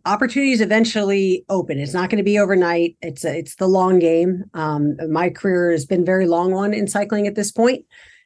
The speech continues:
And I'm, it, like I said, you know, it was a very windy kind of career, but I'm so happy to be where I'm at. And it was, uh,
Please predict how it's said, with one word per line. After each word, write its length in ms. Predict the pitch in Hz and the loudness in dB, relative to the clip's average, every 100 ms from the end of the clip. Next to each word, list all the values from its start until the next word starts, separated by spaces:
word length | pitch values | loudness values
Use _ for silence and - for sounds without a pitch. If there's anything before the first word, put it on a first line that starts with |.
| - | -4
And 160 | 175 | -2
I'm, 240 | 170 165 170 | 0 0 0
it, 340 | 190 170 147 165 | -4 -4 -4 -4
like 160 | 170 | -2
I 80 | 170 | -2
said, 260 | 160 208 180 | 0 0 0
you 60 | |
know, 80 | 165 | 0
it 60 | 151 | 0
was 100 | 139 | 0
a 20 | |
very 200 | 190 202 | 0 0
windy 440 | 160 180 202 185 | 0 0 0 -2
kind 200 | 170 180 | -2 -4
of 100 | 156 | -4
career, 300 | - 185 226 | -4 0 0
but 100 | 196 | 0
I'm 100 | 151 | -4
so 220 | 135 202 | -4 -2
happy 300 | 196 175 170 | -2 -4 -6
to 80 | 165 | -4
be 100 | 160 | -2
where 140 | 165 156 | 0 0
I'm 160 | 143 | 0
at. 280 | 175 170 135 | 0 -2 -4
And 160 | 151 151 | -8 -8
it 140 | 139 | -8
was, 300 | 165 156 147 | -8 -8 -4
uh, 340 | 156 156 156 | -2 -2 -4